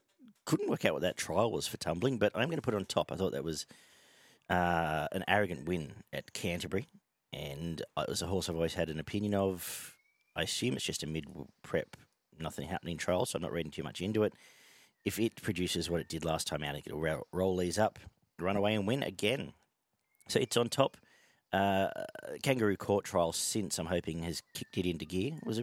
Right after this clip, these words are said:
was average first up, but is better than that. And being up on pace from the outside gate for T Clark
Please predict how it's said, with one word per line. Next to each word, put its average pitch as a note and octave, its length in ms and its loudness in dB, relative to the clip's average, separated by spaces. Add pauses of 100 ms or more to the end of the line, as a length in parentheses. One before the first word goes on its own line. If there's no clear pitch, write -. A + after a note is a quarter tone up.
(140)
was A#2 140 2
average G#2 300 2
first C#2+ 320 -4
up, F#2 180 0
but D#2+ 180 -4
is E2 140 -6
better E2 240 0
than C#2 160 -4
that. D#2+ 320 -6 (800)
And D2+ 640 -4 (400)
being E2 200 0
up - 140 -6
on D2 120 -6
pace - 500 -2
from - 220 -6
the D2 120 -2
outside - 280 -6
gate D#2 180 -2
for - 60 -16
T E2 200 -2
Clark - 580 -2